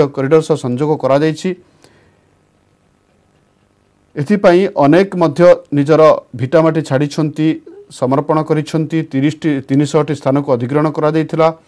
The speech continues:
ପ୍ରାୟ ଚଉଦଶହ ଦୋକାନ, ଘର, ଅନ୍ୟାନ୍ୟ ପ୍ରତିଷ୍ଠାନକୁ ମଧ୍ୟ ଏଠାରୁ ଅନ୍ୟତ୍ର ସ୍ଥାନାନ୍ତର କରାଯାଇଥିଲା। ଏଥିପାଇଁ ଚାରିଶହ ପଚାଶ କୋଟି ଟଙ୍କା ମଧ୍ୟ ଖର୍ଚ୍ଚ କରାଯାଇଛି। ଯେତେବେଳେ ଦୁଇ ହଜାର ଅଠର ମସିହାରେ ପ୍ରକଳ୍ପ ପାଇଁ ଉଚ୍ଛେଦ କାମ ଆରମ୍ଭ କରାଗଲା,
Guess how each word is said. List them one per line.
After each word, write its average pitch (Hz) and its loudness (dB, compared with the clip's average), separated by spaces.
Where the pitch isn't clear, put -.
ପ୍ରାୟ 139 4
ଚଉଦଶହ 139 0
ଦୋକାନ, 151 -2
ଘର, 120 0
ଅନ୍ୟାନ୍ୟ 139 0
ପ୍ରତିଷ୍ଠାନକୁ 151 -6
ମଧ୍ୟ 147 -4
ଏଠାରୁ 147 -2
ଅନ୍ୟତ୍ର 139 -2
ସ୍ଥାନାନ୍ତର 135 -4
କରାଯାଇଥିଲା। 160 0
ଏଥିପାଇଁ 151 -2
ଚାରିଶହ 139 -2
ପଚାଶ 160 0
କୋଟି 123 -12
ଟଙ୍କା 165 -2
ମଧ୍ୟ 160 -2
ଖର୍ଚ୍ଚ - -8
କରାଯାଇଛି। 165 -2
ଯେତେବେଳେ 226 6
ଦୁଇ 202 4
ହଜାର 226 6
ଅଠର 196 2
ମସିହାରେ 170 2
ପ୍ରକଳ୍ପ 196 -2
ପାଇଁ 208 0
ଉଚ୍ଛେଦ 185 -2
କାମ 196 0
ଆରମ୍ଭ 160 4
କରାଗଲା, 117 -2